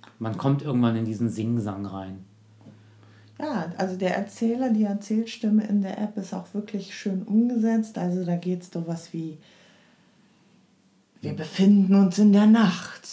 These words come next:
Speaker 2: Spieler, schließt eure Augen. Werwölfe,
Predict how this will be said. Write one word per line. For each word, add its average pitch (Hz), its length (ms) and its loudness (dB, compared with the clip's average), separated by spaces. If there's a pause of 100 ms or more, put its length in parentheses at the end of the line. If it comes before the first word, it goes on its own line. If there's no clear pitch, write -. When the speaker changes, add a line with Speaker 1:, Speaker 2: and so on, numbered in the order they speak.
(960)
Speaker 2:
Spieler, 147 960 2 (260)
schließt 202 640 6
eure 214 360 6
Augen. 180 460 2 (1200)
Werwölfe, 143 920 4